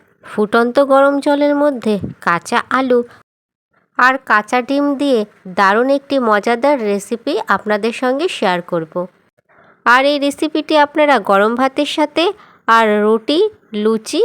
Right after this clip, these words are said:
অথবা পরোটার সাথেও খেতে পারেন, দারুণ জমে যাবে। তাই ভিডিওটি স্কিপ না করে আপনারা পুরো ভিডিওটি অবশ্যই দেখতে থাকুন।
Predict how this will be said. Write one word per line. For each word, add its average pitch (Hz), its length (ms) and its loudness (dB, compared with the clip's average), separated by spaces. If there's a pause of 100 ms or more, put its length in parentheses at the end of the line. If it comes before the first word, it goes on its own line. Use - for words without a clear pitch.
(160)
অথবা 277 360 0 (100)
পরোটার 190 460 0
সাথেও 311 380 -2
খেতে 220 320 -4
পারেন, 165 320 -6 (260)
দারুণ 196 420 0
জমে 175 320 -2
যাবে। 170 320 -4 (600)
তাই 185 200 2
ভিডিওটি 254 520 -4
স্কিপ 302 380 -6
না 302 140 0
করে 302 280 -2
আপনারা 285 380 0
পুরো 185 320 -6
ভিডিওটি 269 500 -4 (120)
অবশ্যই 214 500 -4
দেখতে 185 340 -6
থাকুন। 180 380 -10